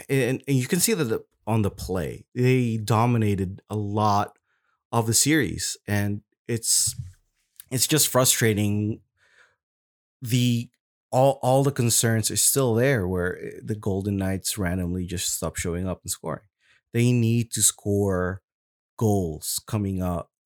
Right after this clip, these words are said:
like, on the next game just to boost their confidence again, espe-, like, especially if they, if they go in there and not score any goals, like, they have to boost their confidence going into the second round.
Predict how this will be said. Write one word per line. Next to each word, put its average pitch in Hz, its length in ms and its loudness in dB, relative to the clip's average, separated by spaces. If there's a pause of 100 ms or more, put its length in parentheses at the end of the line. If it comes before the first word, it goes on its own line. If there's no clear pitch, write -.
(140)
like, 98 220 -6 (300)
on 110 160 0
the 98 80 0
next 90 320 -4
game 82 320 -6 (580)
just 135 340 4
to 127 100 2
boost 123 420 2
their 113 180 2
confidence 135 800 0
again, 160 480 0 (360)
espe-, - 360 2
like, 104 180 -2
especially 110 640 0
if - 120 -6
they, 98 440 -2 (100)
if 104 100 -8
they 123 100 0
go 139 200 2
in 120 120 2
there 110 400 2 (920)
and 107 380 0 (320)
not 113 300 0
score 113 320 2
any 101 100 0
goals, 107 640 -2 (440)
like, 117 260 -8 (160)
they 139 300 4
have 156 240 4
to 160 80 -2
boost 127 280 2
their 123 120 2
confidence 104 720 0 (580)
going 120 260 2
into 110 160 0
the 101 80 -2
second 98 280 -2
round. 95 360 -4